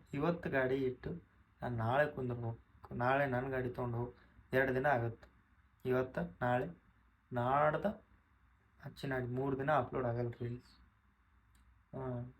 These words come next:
ನಾ ಒಬ್ನೇ ಅದೀನಿ, ಒಬ್ನೇ ಲಾಗ್ ಮಾಡ್ತಿರ್ತೀನಿ, ಒಬ್ನೇ ರೀಲ್ಸ್ ಏನ್ ಮಾಡ್ಲಿ? ನೋಡ್ತೀನಿ, ಏನ್ರ ಟ್ರೈ ಮಾಡ್ತೀನಿ, ಮಾಡಿ ಬಿಡ್ತೀನಿ ನೋಡೋಣ. ದನಿ,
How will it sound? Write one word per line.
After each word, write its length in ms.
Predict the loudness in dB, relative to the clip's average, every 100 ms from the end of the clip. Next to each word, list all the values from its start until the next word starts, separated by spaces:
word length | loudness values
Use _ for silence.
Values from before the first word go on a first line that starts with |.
| _ -20 -20 -20 _ _ _ _ -20 -20 _ -2
ನಾ 120 | 4 6
ಒಬ್ನೇ 220 | 6 4
ಅದೀನಿ, 240 | 4 2
ಒಬ್ನೇ 220 | 0 2
ಲಾಗ್ 260 | 4 6 6
ಮಾಡ್ತಿರ್ತೀನಿ, 560 | 2 -4 -8 -10 -8 -6
ಒಬ್ನೇ 280 | -4 -4 -2
ರೀಲ್ಸ್ 380 | -2 -2 -6
ಏನ್ 140 | -4 -2
ಮಾಡ್ಲಿ? 260 | 0 -2 -4 -10 _ _ _ _ _ _ 0
ನೋಡ್ತೀನಿ, 300 | 0 0 -2
ಏನ್ರ 240 | -2 -2
ಟ್ರೈ 200 | -2 0
ಮಾಡ್ತೀನಿ, 440 | 0 0 -2 -4 -4
ಮಾಡಿ 500 | -2 -2 -4 -6 -10 _ _ _ _ _ -2
ಬಿಡ್ತೀನಿ 400 | 0 0 -4 -2
ನೋಡೋಣ. 320 | 0 0 -2 -6 -10 _ _ _ _ _ _ _ -8 -6 -4 2 2 2 -6 -20 -12 -2
ದನಿ, 200 | 0